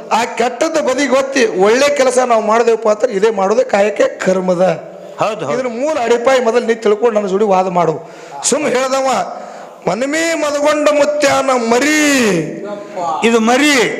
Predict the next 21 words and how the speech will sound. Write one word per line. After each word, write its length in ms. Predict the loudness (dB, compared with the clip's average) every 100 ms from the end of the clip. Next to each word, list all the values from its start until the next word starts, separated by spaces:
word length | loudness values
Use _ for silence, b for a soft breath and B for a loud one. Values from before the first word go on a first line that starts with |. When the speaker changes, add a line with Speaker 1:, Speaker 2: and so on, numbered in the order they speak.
| -4 0
Speaker 1:
ಇವತ್ತು 460 | 2 2 2 0
ಹರಿತೀನಿ 480 | 2 2 0 0 2
ಉತ್ನಾ 440 | 2 0 0 0
ಪರಸು 400 | 2 0 0 -2
ಮಾಸ್ತರ್ನ 560 | 0 0 0 0 0 0
ಕರಿ. 880 | -2 0 0 2 2 2 2 0 -2 -8 -4 0
Speaker 2:
ಆಹಾ. 720 | 0 2 2 2 0 -4 -8 -2
Speaker 1:
ಇ-, 220 | -2 2
ಇವು 120 | 0 0
ಪ್ರ-, 240 | -2 0
ಇವು 100 | 0
ಪ್ರಾಚೀನ 420 | 2 0 0 0
ಮಾತು 300 | 2 0 0
ತಂದ 160 | -2 0
ನೀವ. 180 | 0 0 -4 -12 -16 -16 -16 -16 -16 -4 -2
ಇವು 240 | 0 -2
ಪ್ರಾಚೀನ 440 | -2 -2 0 -2
ಮಾತು 300 | -2 -2 0
ತಂದನ. 200 | -2 2
ಏ 200 | 2 4
ಹುಚ್ಚ, 280 | 2 0 2